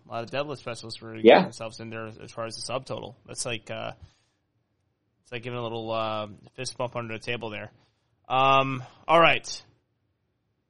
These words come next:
Speaker 1: That does it for Collegiate Nationals, at least on the sessions.
Speaker 2: Well, I'll do it.
Speaker 1: And
Speaker 2: I'll do a quick
Speaker 1: Yeah, I was about to say
Speaker 2: Tuesday
Speaker 1: quick.
Speaker 2: breakdown real quick. Just a
Speaker 1: Oh.
Speaker 2: couple more.
Speaker 1: Tuesday? Okay.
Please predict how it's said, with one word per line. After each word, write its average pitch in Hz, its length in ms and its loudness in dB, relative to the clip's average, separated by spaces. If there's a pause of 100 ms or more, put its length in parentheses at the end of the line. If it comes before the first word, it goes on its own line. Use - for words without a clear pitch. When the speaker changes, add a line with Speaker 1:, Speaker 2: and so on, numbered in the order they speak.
(120)
Speaker 1:
That 147 240 0
does 196 220 6
it 247 160 -4
for 233 200 2
Collegiate 196 640 0
Nationals, 170 640 0
at 147 160 -4
least 151 400 -4
on 143 240 0
the 135 60 -6
sessions. 143 300 4
Speaker 2:
Well, 123 200 12
I'll 131 100 12
do 151 160 12
it. - 200 4 (500)
Speaker 1:
And 131 360 2
Speaker 2:
I'll 127 80 12
do 156 140 12
a 147 60 12
quick 151 380 10
Speaker 1:
Yeah, 170 200 6
I - 20 8
was 165 100 4
about 175 120 4
to 147 80 12
say 139 60 12
Speaker 2:
Tuesday 120 280 10
Speaker 1:
quick. 143 160 4
Speaker 2:
breakdown 107 320 10
real 104 100 8
quick. 104 260 8
Just 139 140 8
a - 20 0
Speaker 1:
Oh. 160 40 10
Speaker 2:
couple 139 140 10
more. 104 300 8 (120)
Speaker 1:
Tuesday? 208 400 2 (840)
Okay. 135 240 0